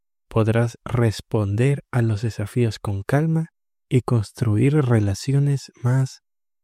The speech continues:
armoniosas. Comencemos. Primero,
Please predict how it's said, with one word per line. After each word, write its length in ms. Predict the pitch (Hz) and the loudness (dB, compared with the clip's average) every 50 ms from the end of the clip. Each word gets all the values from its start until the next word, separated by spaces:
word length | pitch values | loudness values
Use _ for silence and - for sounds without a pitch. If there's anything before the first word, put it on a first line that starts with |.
| _ - | _ -6
armoniosas. 920 | - 117 110 110 110 113 110 110 107 101 - - - - - - - _ _ _ _ _ _ _ _ _ _ _ _ _ _ _ _ _ _ _ _ _ _ _ _ _ _ _ _ | -2 -2 0 0 0 0 0 0 0 -2 -4 -8 -14 -20 -20 -20 -20 _ _ _ _ _ _ _ _ _ _ _ _ _ _ _ _ _ _ _ _ _ _ _ _ _ _ _ _
Comencemos. 960 | - - 104 95 98 104 117 123 - - - - - _ - - - - _ _ _ _ _ _ _ _ _ _ _ _ _ _ _ _ _ _ _ _ _ _ _ _ _ _ _ _ _ _ _ _ _ _ _ _ _ _ _ _ _ _ _ _ _ _ _ _ _ _ _ _ _ _ _ _ _ _ _ _ _ - | -2 0 0 2 2 0 0 -2 -2 -4 -6 -6 -8 _ -20 -20 -20 -20 _ _ _ _ _ _ _ _ _ _ _ _ _ _ _ _ _ _ _ _ _ _ _ _ _ _ _ _ _ _ _ _ _ _ _ _ _ _ _ _ _ _ _ _ _ _ _ _ _ _ _ _ _ _ _ _ _ _ _ _ _ -4
Primero, 560 | - 101 101 104 120 135 143 147 147 160 | 0 2 2 4 4 2 2 0 -2 -6